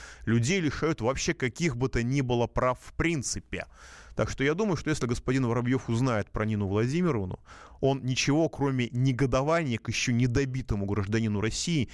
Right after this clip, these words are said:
не испытает. Я хотел бы ошибиться. Но очень много примеров того, как люди, как людей лишают их нормальных прав. Скажем, в Кратово, где у моего отца была дача, сейчас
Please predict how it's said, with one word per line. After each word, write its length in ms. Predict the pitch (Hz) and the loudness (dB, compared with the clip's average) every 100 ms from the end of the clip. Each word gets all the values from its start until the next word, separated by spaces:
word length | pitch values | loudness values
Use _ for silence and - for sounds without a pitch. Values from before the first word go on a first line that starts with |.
| - - | -6 0
не 240 | 127 123 | 2 2
испытает. 520 | - - 127 107 92 | 0 -2 -2 -2 -2
Я 80 | 226 | -2
хотел 360 | - 262 143 101 | -2 -2 -2 -2
бы 120 | - | -6
ошибиться. 560 | - 92 - - - - - - - - | -8 -8 -8 -8 -10 -12 -20 -18 -18 -4
Но 320 | 131 147 147 - - | 0 2 2 -2 -4
очень 340 | 214 208 - 214 | -2 0 0 2
много 360 | 202 170 113 | 2 2 -2
примеров 560 | - 113 110 110 95 - | -2 0 2 0 -2 -2
того, 260 | 135 175 | 0 0
как 220 | 196 101 123 | 0 -2 0
люди, 360 | 135 123 120 - - | 2 2 0 -4 -12
как 180 | - 113 | -6 0
людей 280 | 131 131 151 | 2 2 2
лишают 720 | 113 151 170 - 127 95 - | 0 0 0 2 2 0 -4
их 140 | 95 | -6
нормальных 520 | 110 107 110 98 - - | -2 0 2 0 -2 -2
прав. 360 | 165 175 - - - - - - - | -2 -2 -4 -20 -20 -20 -20 -20 -20
Скажем, 480 | - 113 101 95 78 - | -4 -2 0 -2 -6 -8
в 80 | |
Кратово, 540 | - 143 175 160 151 135 | -2 0 0 -2 -4 -6
где 160 | 98 120 | -6 -4
у 60 | |
моего 300 | 127 131 127 | -2 0 0
отца 420 | 123 - 127 113 - - - - - - | 0 0 0 0 -4 -14 -20 -20 -20 -6
была 260 | 107 113 107 | 0 2 2
дача, 440 | 113 107 - 98 - - - - | 2 0 -2 -10 -14 -20 -20 -12
сейчас 440 | - 110 135 120 | -4 0 2 0